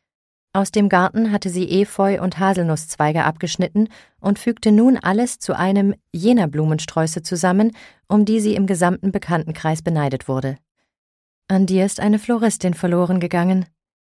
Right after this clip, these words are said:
hatte ihre Freundin Heike am Wochenende bewundernd zu ihr gesagt, als Silvia sie und ein paar andere Freundinnen zum Schneiden des Haselbusches und anschließenden Binden von Kränzen zu sich in den Garten eingeladen hatte.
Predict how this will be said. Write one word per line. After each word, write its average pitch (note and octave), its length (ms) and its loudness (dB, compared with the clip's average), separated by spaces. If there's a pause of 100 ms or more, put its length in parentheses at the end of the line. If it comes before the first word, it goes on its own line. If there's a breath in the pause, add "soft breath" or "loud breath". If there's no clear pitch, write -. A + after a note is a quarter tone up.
(260)
hatte G3+ 240 -2
ihre G3 240 0
Freundin G3+ 500 2
Heike F3+ 340 2
am D#3 100 0
Wochenende D#3+ 460 0
bewundernd D#3+ 520 0
zu D#3+ 120 -8
ihr F3 120 -2
gesagt, F#3 480 -2 (440 soft breath)
als F#3 340 0
Silvia F#3+ 540 2
sie G3+ 440 -4
und E3+ 200 -4
ein D#3+ 140 -2
paar E3 240 -2
andere F#3+ 340 2
Freundinnen E3 640 0 (260 loud breath)
zum G3 200 -2
Schneiden G#3+ 440 2
des A3 200 -2
Haselbusches D#3+ 800 0
und D#3+ 220 -6
anschließenden E3+ 680 -2
Binden F#3 280 0
von D#3+ 220 -4
Kränzen E3 480 -2
zu D#3 160 -6
sich D#3+ 200 -4
in D#3+ 80 0
den F#3+ 120 2
Garten D3 340 0
eingeladen C#3 640 -2
hatte. C#3+ 280 -8